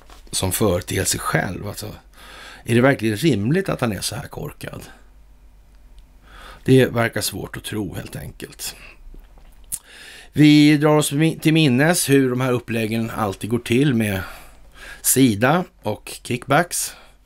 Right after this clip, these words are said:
Och alltså bidrag då. Sverige är en väldigt stor bidragsgivare per capita.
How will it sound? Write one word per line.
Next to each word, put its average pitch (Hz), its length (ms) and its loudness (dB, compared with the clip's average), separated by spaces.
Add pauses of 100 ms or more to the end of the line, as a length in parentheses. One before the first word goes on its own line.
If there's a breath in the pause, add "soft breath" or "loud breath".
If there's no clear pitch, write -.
(800 loud breath)
Och 104 180 -6
alltså - 220 -6
bidrag 110 840 0
då. 120 280 0 (140)
Sverige 110 380 0
är 110 40 2
en 107 60 -2
väldigt 104 200 0
stor 110 300 0
bidragsgivare 117 960 2
per 120 140 -2
capita. 127 640 0